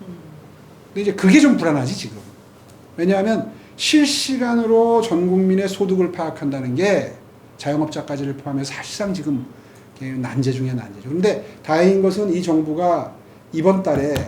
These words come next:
Speaker 2: 실시간 소득 파악 피에프를 만들어서 이미 이제 연구를 시작을 했고, 블록체인 기술이나 이제 이런 것들을 행정에 접목할 수 있는 시기가 한 사, 오 년 내로 다가옵니다.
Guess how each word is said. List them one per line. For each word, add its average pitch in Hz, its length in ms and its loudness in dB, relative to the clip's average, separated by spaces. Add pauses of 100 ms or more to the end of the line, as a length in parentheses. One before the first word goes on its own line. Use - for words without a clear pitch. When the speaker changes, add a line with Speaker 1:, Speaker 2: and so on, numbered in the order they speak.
(1000)
Speaker 2:
실시간 202 480 0
소득 175 260 -4
파악 165 280 -8
피에프를 185 420 -2
만들어서 127 440 -4
이미 120 300 -6
이제 110 140 -16 (480)
연구를 131 340 -6
시작을 123 340 -10
했고, 180 460 -8 (540)
블록체인 165 500 0
기술이나 139 460 -2
이제 135 160 -2
이런 147 260 2
것들을 143 560 -4 (640)
행정에 226 420 2
접목할 160 440 -2
수 165 140 -6
있는 156 320 0
시기가 139 360 -8
한 185 140 -4
사, 185 220 -2
오 226 80 0
년 214 180 -2
내로 180 200 -4
다가옵니다. 131 800 -4